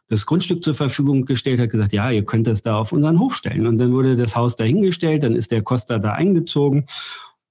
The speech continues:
Dann haben wir da erstmal gar nichts gehört. Dann gab's, äh, dann passierte eine kleine Besonderheit, dass, äh, dort Einbrecher auf dem Grundstück waren und da an den Autos irgendwelche Teile abgeschraubt haben.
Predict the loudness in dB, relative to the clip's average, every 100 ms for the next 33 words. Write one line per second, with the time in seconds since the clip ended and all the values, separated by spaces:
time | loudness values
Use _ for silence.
0 | _ _ _ -4 0 2 2 0 -2 -2
1 | 0 0 0 0 -2 -4 -10 -10 -12 _
2 | -4 0 0 0 -2 -2 0 0 0 0
3 | 0 0 0 0 0 0 2 0 0 0
4 | 2 2 0 0 2 2 2 2 2 2
5 | 0 0 -2 -2 -2 0 0 0 -2 0
6 | 0 2 0 0 -2 -2 0 0 2 -2
7 | -2 -4 -2 0 2 2 2 2 2 2
8 | 0 0 0 -2 -2 0 0 0 0 0
9 | 0 -2 -2 -4 -2 -4 -4 -2 0 0